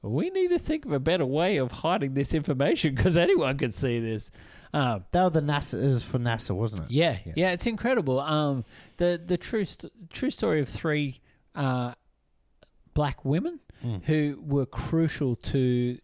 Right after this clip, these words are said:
Speaker 1: America's space race. Um, Taraji P. Henson does the equations. Octavia Spencer leads a group of women who would basically, um, they worked in a department that was doing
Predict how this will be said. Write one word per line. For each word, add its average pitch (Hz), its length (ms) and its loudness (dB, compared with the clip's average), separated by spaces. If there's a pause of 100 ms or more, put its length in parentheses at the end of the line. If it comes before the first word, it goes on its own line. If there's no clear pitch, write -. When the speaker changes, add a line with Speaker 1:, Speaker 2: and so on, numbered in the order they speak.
Speaker 1:
America's 120 520 -4
space - 460 -8
race. 120 400 -8 (540)
Um, 123 540 -2 (260)
Taraji 143 400 0
P. 147 120 0
Henson 131 380 -4
does 113 280 -4
the 110 160 -6
equations. 165 720 -2 (260)
Octavia 165 480 -2
Spencer 139 440 -2
leads 127 680 0 (400)
a 123 160 0
group 127 400 0
of 117 300 -2
women 123 340 0
who 120 500 -2 (100)
would 113 440 -2 (220)
basically, 117 640 -6 (220)
um, 101 640 -8 (920)
they 123 140 -2
worked 123 580 -2 (460)
in 131 100 -4
a 123 60 -2
department 131 720 -4
that 120 140 -10
was 123 180 -6
doing 120 640 -4